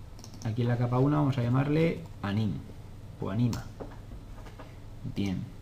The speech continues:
Desde la biblioteca cogemos el movie clip animación y lo colocamos aquí. Y le colocamos como nombre de instancia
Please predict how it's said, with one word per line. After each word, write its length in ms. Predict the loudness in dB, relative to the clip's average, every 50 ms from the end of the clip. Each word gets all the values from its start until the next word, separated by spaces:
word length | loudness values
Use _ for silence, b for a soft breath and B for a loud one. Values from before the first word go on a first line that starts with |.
| -14 -10 -6
Desde 240 | -4 -2 0 0
la 80 | 0 0
biblioteca 640 | 0 0 2 4 4 4 6 4 4 2 2 -2
cogemos 380 | -2 -2 2 4 6 6 6 8
el 80 | 8 8
movie 260 | 8 8 6 4 4
clip 240 | 4 6 6 6 6
animación 560 | 6 4 4 4 4 4 4 6 6 4 2 0 -4 -2
y 60 | 0
lo 140 | 0 0 0
colocamos 640 | 0 0 0 0 0 2 4 6 6 6 4 2 -2 -6 -12 -12 -10 -8
aquí. 320 | -8 -8 -6 -6 -6 -8 -8 -8 -12 -14 -14 -14 -14 -14 -14 B B B B B B B -12 -8 -2
Y 80 | 0 0
le 120 | 2 2
colocamos 720 | 0 0 0 0 0 0 0 -2 0 2 4 4 4 4 4
como 200 | 4 6 6 8
nombre 220 | 8 8 8 8
de 60 | 6
instancia 720 | 6 4 2 2 2 2 2 2 4 4 6 6 4 2